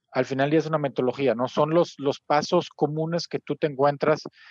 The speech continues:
en, en, en la historia de éxito de las empresas alemanas. Y hay un dato, Miguel, este, muy interesante, eh, que es Alemania, al final del día, es el,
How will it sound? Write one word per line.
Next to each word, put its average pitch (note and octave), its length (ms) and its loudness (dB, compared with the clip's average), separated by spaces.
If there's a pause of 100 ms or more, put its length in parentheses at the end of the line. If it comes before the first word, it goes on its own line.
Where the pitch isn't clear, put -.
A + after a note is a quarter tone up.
(220)
en, C3 280 -2
en, B2+ 160 -6
en B2 140 -4
la B2+ 100 6
historia C3+ 320 2
de C#3 140 4
éxito C3+ 360 -4
de C3 120 2
las B2 160 0
empresas B2 400 -2
alemanas. C#3+ 540 -2 (400)
Y C3 120 0
hay C#3+ 120 6
un D#3 120 2
dato, D3+ 420 4
Miguel, D#3 540 2
este, C3 300 -6
muy D3+ 180 -4
interesante, D#3 800 0
eh, A#2+ 80 -10
que C3 240 2
es - 240 -2 (180)
Alemania, D#3 640 4
al E3+ 100 4
final C#3+ 320 -2
del D3+ 200 2
día, D#3+ 380 4
es C3 200 -6
el, D#3 200 0